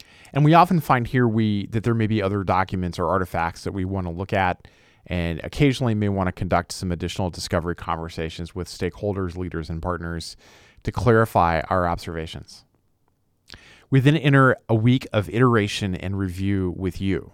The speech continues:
Once we've completed all discovery and iteration activities, we meet with you and your team to present an initial overview of our observations and recommendations. Our review is conducted in an open and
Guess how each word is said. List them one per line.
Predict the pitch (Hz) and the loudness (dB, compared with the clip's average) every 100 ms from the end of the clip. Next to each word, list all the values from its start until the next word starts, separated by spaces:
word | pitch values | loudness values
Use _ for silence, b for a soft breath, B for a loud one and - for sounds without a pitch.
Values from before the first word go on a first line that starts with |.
| _ b b b b b b - | _ b b b b b b 0
Once | 117 120 | 2 4
we've | 123 - | 2 0
completed | 107 - 123 117 | -2 2 4 4
all | 92 110 | 2 0
discovery | 110 - 110 110 | -2 0 0 0
and | 98 | -2
iteration | 98 92 92 - | -2 0 -2 -2
activities, | 95 - 101 98 98 | -4 -2 -4 -2 -4
we | 104 98 | -4 0
meet | 113 | 0
with | 101 92 | -2 -4
you | 107 104 | -2 -2
and | 98 | -2
your | 85 | -6
team | - 120 117 113 | -6 -6 -4 -6
to | - 101 | -6 -6
present | - 92 98 95 - 87 | -4 -4 -4 -4 -6 -8
an | 87 | -6
initial | 87 92 - 85 | -4 -6 -4 -4
overview | 76 98 107 82 87 82 85 | -2 -2 -2 -4 -4 -4 -6
of | - 82 | -8 -6
our | 82 71 | -4 -2
observations | 85 - 80 78 - 80 | -6 -8 -8 -8 -10 -12
and | 82 76 | -10 -10
recommendations. | 71 76 71 71 71 - - - b b b b b b b - | -10 -12 -10 -10 -12 -16 -18 -20 b b b b b b b 4
Our | |
review | 117 113 113 | 6 6 6
is | 117 | 2
conducted | - 123 123 131 110 | 2 2 2 2 0
in | |
an | 101 98 | -2 0
open | 101 110 123 | 0 2 0
and | 113 | 0